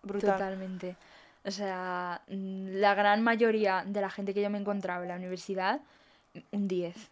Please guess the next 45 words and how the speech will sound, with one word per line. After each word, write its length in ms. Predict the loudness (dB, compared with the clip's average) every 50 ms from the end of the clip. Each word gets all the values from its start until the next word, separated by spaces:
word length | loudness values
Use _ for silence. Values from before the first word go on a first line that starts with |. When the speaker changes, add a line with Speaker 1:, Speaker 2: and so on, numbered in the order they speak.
| _ _ -8
Speaker 2:
de 100 | -8 -4
Speaker 1:
Sí, 120 | -2 0 0
es 60 | 0
Speaker 2:
verdad, 60 | 2 4
Speaker 1:
verdad, 280 | 4 4 4 4 2 -2
Speaker 2:
gente 200 | -4 -6 -4 -2
Speaker 1:
sí, 80 | -2 0
es 80 | 0
verdad. 180 | 2 2 2 2 0 -2 -2
Speaker 2:
maravillosa. 140 | -4 -10 -14 -20 -20 -20 -20 -20 _ _ _ _ _ _ _ _ _ _ _ -2
Y 100 | 0 0
Speaker 1:
Y 140 | 0 0 0
que 60 | 2 2
Speaker 2:
muchos 220 | 6 10 12 12
Speaker 1:
luego 180 | 12 12 12 12
Speaker 2:
amigos 160 | 12 12 12
Speaker 1:
gente 160 | 10 8 10
Speaker 2:
también 120 | 12 12 12
Speaker 1:
maravillosa 500 | 12 12 12 12 12 10 10 10 10 8
que 100 | 8 8
Speaker 2:
geniales. 60 | 10
Speaker 1:
te 60 | 12
va 60 | 12 12
a 40 |
aportar 340 | 12 12 8 4 4 2 2
muchísimo, 600 | 0 -2 -2 -4 -4 -4 -2 -2 -2 -2 -2 0
igual 180 | 2 2 2 2
que 80 | 2
los 100 | -2 -2
profesores, 480 | -2 -2 -4 -2 -2 -2 -2 -2 -2 -4
como 200 | -6 -4 0 0
dices. 160 | 0 0 2
Speaker 2:
Total. 360 | 0 -2 -2 -2 -4 -8 -10 -14 -20 _ -20 _ _ -8
Sí, 180 | -2 0 0
sí. 200 | 0 0 0 -2 0
Speaker 1:
Eh, 480 | 0 0 0 0 2 2 2 4 6 8
Speaker 2:
Y 40 | 8
además 320 | 8 8 6 4 2 2
que 180 | 2 0 0 0 -2 _ _ -20 -4 2
al 180 | 2 4 4 4
final 300 | 2 0 2 2 0 0
tienes 240 | -2 -2 -2 -2 -2 -2
otra 260 | -2 0 2 2 0
relación 760 | 0 -2 -4 -4 -4 -6 -10 -10 -6 -4 -2 -2 -4 -6 -10 _ _ _ _ _ _ _ _ _ _ _ _ _ _ _ -20 -20 -18 _ 2
que, 380 | 2 4 4 4 2 0 -2